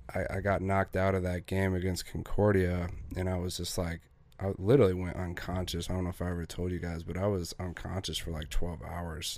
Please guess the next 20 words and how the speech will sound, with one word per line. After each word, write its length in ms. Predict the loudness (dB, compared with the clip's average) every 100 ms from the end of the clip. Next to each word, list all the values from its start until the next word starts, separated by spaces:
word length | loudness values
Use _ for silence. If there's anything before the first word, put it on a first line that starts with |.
| -6
when 140 | -4 -4
I 60 |
went 200 | -2 -4
to 60 | -6
the 100 | -6
hospital 420 | -2 -2 0 -2
with 120 | 0 -4
my 120 | 0
parents. 580 | 2 4 2 0 -4 -10 -14 -20 -20 -20 -20 -20 -20 -12 -2
And 80 | 2
I 60 |
woke 300 | 6 6 6
up, 280 | 6 6 4
and 140 | 2
I'm, 120 | 2 2
like, 220 | 0 0
in 140 | 2
my 140 | 4 6
pad 380 | 6 8 6
still, 520 | 2 -2 0 0 0